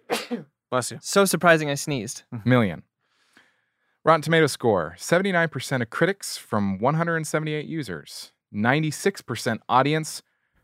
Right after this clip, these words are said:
Speaker 3: from two hundred and fifty thousand
Speaker 2: That's quite the
Speaker 3: plus
Speaker 2: difference between the critics and
Speaker 3: users.
Speaker 2: users.
Speaker 1: What did I say?
Speaker 2: I know.
Speaker 1: What did I say earlier? <laughs>
Speaker 2: Yeah.
Speaker 1: I'm
Speaker 2: Quite the
Speaker 1: just,
Speaker 2: difference.
Speaker 1: I'm just saying. Um, and I, I would have to imagine that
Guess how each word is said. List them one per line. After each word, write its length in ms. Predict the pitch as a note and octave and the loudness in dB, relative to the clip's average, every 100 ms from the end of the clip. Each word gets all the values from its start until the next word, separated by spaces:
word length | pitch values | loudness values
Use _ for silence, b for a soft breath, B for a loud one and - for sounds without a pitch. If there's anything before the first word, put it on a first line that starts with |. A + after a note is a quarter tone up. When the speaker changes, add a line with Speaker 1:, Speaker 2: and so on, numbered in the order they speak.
| _ _ _ _ _ _ _ | _ _ _ _ _ _ _
Speaker 3:
from 280 | G#2+ F#2+ - | -2 -2 -4
two 260 | - B3+ G3+ | -2 -2 0
hundred 400 | F3+ E3 D#3+ - | 0 2 -2 -2
and 220 | A2 G2+ | -2 -4
fifty 440 | - F#3+ - D#3 | 0 0 0 -2
thousand 680 | C3+ - B2+ A#2+ A2 A#2 A2 - _ _ _ | 0 4 6 6 2 -2 -4 -8 _ _ _
Speaker 2:
That's 200 | F3 - | -4 -4
quite 260 | - G3 B2 | 4 6 6
the 40 | C3 | 4
Speaker 3:
plus 120 | D3+ | 0
Speaker 2:
difference 380 | G3 - B2 - | 0 -2 -6 -8
between 300 | C3+ C#3 A#2 | -10 -6 0
the 60 | |
critics 380 | B2 B2 G#2 F2 | 2 2 0 -2
and 100 | A#2+ | -6
Speaker 3:
users. 60 | A#2+ | -8
Speaker 2:
users. 420 | - C#2+ - - _ _ _ _ _ _ _ _ _ | -10 -12 -14 -18 _ _ _ _ _ _ _ _ _
Speaker 1:
What 200 | C3 A2+ A2 | -12 -4 -2
did 80 | |
I 40 | A2+ | -2
say? 240 | F#3+ D#3+ - | -2 -6 -4
Speaker 2:
I 120 | D3 D3 | -2 0
know. 180 | D3+ - - | -2 -4 -10
Speaker 1:
What 140 | G#2+ | -6
did 100 | G#2+ | -2
I 60 | A2+ | -2
say 200 | B2+ C3+ | 0 2
earlier? 340 | F3 F3 E3 _ | 2 0 -2 _
<laughs> 60 | |
Speaker 2:
Yeah. 920 | A2+ A2+ - - D#3 D#3+ A#3 C4+ - A#3+ A3+ G3 | -8 -8 -8 -10 -6 0 4 4 6 4 2 -2
Speaker 1:
I'm 100 | F3+ | 2
Speaker 2:
Quite 120 | G#3+ | 4
the 60 | F3 | 4
Speaker 1:
just, 100 | E3+ | 2
Speaker 2:
difference. 420 | E3+ D#3 C3 - | 2 2 0 4
Speaker 1:
I'm 200 | D#3+ G3 | 4 6
just 160 | F#3 E3 | 2 2
saying. 260 | F3+ C3+ A#2 | 4 2 6
Um, 240 | C#3+ C#3 | 6 6
and 160 | D3+ D#3 | 4 4
I, 100 | D3+ | 4
I 180 | D#3 C#3+ | 6 8
would 80 | D3 | 6
have 180 | C3+ F3+ | 6 4
to 80 | E3+ | 4
imagine 380 | C3 A#2 A#2 A2+ | 4 4 2 2
that 200 | G#2+ | 0